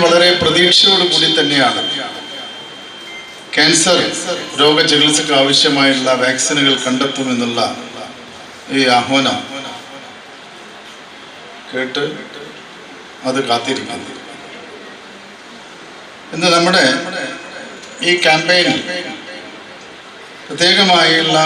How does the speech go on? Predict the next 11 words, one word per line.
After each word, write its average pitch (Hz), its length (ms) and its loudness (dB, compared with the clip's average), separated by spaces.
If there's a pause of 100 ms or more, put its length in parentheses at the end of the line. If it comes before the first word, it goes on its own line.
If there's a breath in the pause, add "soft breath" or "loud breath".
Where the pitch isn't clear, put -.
ഒരു 139 160 0
കാര്യം, 127 320 2 (1160)
ഇന്ന് 160 180 2 (280)
ക്യാൻസർ 156 380 4 (100)
ദിനം 151 300 4
മുതൽ 147 200 2 (1200)
വനിതാ 165 300 6 (120)
ദിനം 165 300 2
വരെയുള്ള 151 360 4 (100)
നാല് 139 280 4
ദിവസങ്ങളിലാണ് 131 760 0